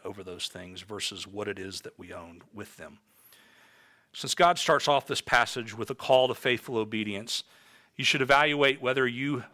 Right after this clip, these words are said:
by chance, have ended up with a flawed perspective by considering how it impacts your obedience. So I've got some questions to ask you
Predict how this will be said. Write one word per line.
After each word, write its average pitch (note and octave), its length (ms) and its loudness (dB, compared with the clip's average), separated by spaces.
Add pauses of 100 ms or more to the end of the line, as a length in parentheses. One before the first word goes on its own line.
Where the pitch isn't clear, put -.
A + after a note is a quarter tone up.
(100)
by A2+ 140 6
chance, C#3 460 -2
have G#2+ 180 -10
ended A#2+ 220 -2
up A2+ 180 2
with A#2 120 -8
a - 40 -10
flawed A2+ 440 -4
perspective - 720 -2 (540)
by A#2 120 -2
considering B2+ 520 0
how A#2+ 200 2
it A#2 60 -2
impacts A2+ 440 -2
your C3+ 160 0
obedience. F2 640 -12 (260)
So - 140 -10
I've B2+ 60 -12
got D3 120 0
some C3+ 160 -4
questions - 600 -2
to - 120 -8
ask F#2+ 320 -4
you E2+ 160 -12